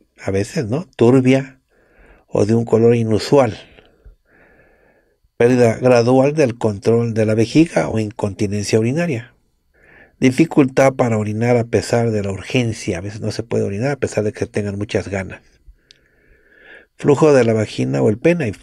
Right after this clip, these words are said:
pues sí hay flujo. En algunas ocasiones hay aumento en el apetito, sed-, sucede, ¿no? Hay fiebre, hay escalofrío, hay náusea, hay vómito.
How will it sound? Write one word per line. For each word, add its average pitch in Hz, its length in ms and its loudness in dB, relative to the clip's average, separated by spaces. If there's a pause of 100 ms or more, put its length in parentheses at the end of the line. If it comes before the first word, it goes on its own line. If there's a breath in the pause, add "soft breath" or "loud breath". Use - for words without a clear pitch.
(500)
pues 98 200 -2
sí - 80 -4
hay 98 80 -4
flujo. - 460 -8 (1200 soft breath)
En - 140 -6
algunas 95 320 -4
ocasiones 135 640 0
hay 104 120 0
aumento 104 360 -4
en 101 80 -6
el 95 100 -6
apetito, 107 540 0
sed-, 135 260 0 (240)
sucede, 107 480 -2
¿no? - 260 -12 (1600 soft breath)
Hay 113 160 2
fiebre, 127 300 4
hay 113 100 6
escalofrío, 110 640 0
hay 107 100 0
náusea, 117 440 -2
hay 101 80 -2
vómito. 117 640 0